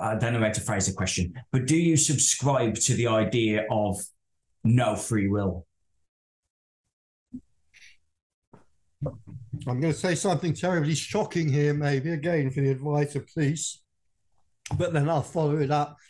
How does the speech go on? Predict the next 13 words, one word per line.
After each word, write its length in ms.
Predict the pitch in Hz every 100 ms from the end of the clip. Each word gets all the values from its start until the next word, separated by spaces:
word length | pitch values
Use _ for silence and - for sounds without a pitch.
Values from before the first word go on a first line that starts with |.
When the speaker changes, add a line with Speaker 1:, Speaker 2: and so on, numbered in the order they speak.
| 135 - _ _ -
Speaker 2:
No, 420 | 202 254 139 127
I 120 | 156
absolutely 720 | 190 - - 175 196 180 147
do 240 | 139 143 143
not 300 | 151 180 175
subscribe 920 | 139 - 156 - - 180 139 123 139
to 100 | - 147
the 140 | 160
idea 480 | 156 151 160 156 151
of 100 | 147
no 240 | 165 156
free 300 | 156 - 170
will. 380 | 170 202 113 98